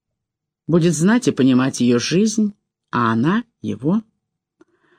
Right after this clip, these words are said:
Пройдёт год, а может и меньше, и она будет вспоминать о Руфусе с лёгкой грустью. Постепенно она забудет его глаза, его нежную улыбку, забудет, как трепетало её сердце и шла кругом голова, когда она встречалась с ним после непродолжительной разлуки,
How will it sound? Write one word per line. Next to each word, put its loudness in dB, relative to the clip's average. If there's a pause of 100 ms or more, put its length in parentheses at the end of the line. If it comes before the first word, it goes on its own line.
(300)
Пройдёт 2
год, 2
а 4
может 4
и 6
меньше, 6
и 4
она 4
будет 2
вспоминать 2
о 2
Руфусе 0
с -10
лёгкой 0
грустью. -2 (840)
Постепенно 0
она 0
забудет 0
его -4
глаза, -2
его -8
нежную 2
улыбку, 0 (380)
забудет, 2
как 0
трепетало 2
её 4
сердце 0
и 4
шла 0
кругом 2
голова, 0
когда -2
она 0
встречалась -2
с -8
ним 0
после -2
непродолжительной 0
разлуки, -2